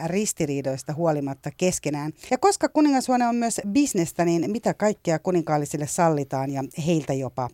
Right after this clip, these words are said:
toivotaan? Kysymyksiin on tänään vastaamassa pitkän uran kuninkaallisten sekä tosiaan, kuten äsken kuultiin, muidenkin tähtien parissa tehnyt toimittaja Raila Kinnunen ja mun nimi on Mira Selander. Oikein lämpimästi tervetuloa.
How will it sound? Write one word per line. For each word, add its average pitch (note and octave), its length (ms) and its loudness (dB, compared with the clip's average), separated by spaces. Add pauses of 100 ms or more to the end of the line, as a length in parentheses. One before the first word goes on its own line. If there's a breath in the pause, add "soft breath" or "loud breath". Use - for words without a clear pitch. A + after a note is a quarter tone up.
(120)
toivotaan? - 520 -6 (720 loud breath)
Kysymyksiin A#3 600 2
on G3 260 4
tänään F#3+ 320 6
vastaamassa D#3 600 2
pitkän F#3+ 380 0
uran D#3 340 2
kuninkaallisten G3 760 0
sekä E3+ 280 -2
tosiaan, D#3+ 480 -2
kuten D3+ 260 -4
äsken D#3+ 420 -2
kuultiin, E3 580 -2
muidenkin F3+ 580 -2
tähtien D3+ 440 2
parissa D#3+ 360 0
tehnyt D3 400 -4
toimittaja C#3+ 720 0
Raila E3 380 2
Kinnunen F3 480 0
ja D3+ 260 0
mun E3+ 180 2
nimi D#3 200 2
on C#3+ 100 -2
Mira D3 360 2
Selander. D#3 460 0 (420 loud breath)
Oikein F3+ 360 2
lämpimästi D3+ 580 0 (120)
tervetuloa. C3 760 -6